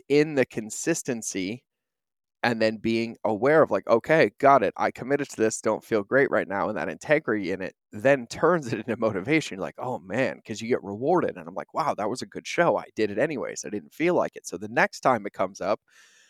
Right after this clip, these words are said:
I'm like, "Holy moly, I've been through this before." And so it creates this accountability, but it also kind of is a byproduct, uh, creates momentum and that fuel source that you're looking for. And so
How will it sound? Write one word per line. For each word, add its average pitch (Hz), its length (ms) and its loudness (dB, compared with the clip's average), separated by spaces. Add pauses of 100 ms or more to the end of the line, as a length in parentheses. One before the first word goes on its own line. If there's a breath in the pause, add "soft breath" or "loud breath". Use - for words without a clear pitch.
(180 soft breath)
I'm 117 120 0
like, 117 180 4
"Holy 117 320 0
moly, 156 360 6
I've 95 120 2
been 117 160 -4
through 180 220 0
this - 180 -2
before." - 480 -6 (460 soft breath)
And 120 140 4
so 131 320 8
it 123 140 2
creates 160 300 2
this 147 140 0
accountability, 131 640 4
but 120 140 2
it 127 120 -2
also 143 340 4
kind 123 360 2
of 107 100 0
is 113 120 -4
a 110 40 -4
byproduct, 110 840 4 (480)
uh, 110 400 6
creates 123 420 2
momentum 127 580 2
and 107 440 0
that 113 200 2
fuel 156 300 2
source 107 380 -2
that - 120 -4
you're 107 140 -4
looking 127 320 0
for. - 320 -10 (640 soft breath)
And 123 260 4
so 123 480 6